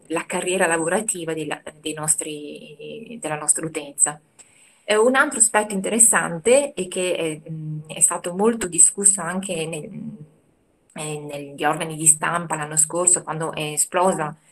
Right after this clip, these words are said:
eh, l'emergenza, eh, pandemia,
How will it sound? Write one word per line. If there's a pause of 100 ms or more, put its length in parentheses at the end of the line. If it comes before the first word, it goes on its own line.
(100)
eh,
l'emergenza,
eh,
pandemia,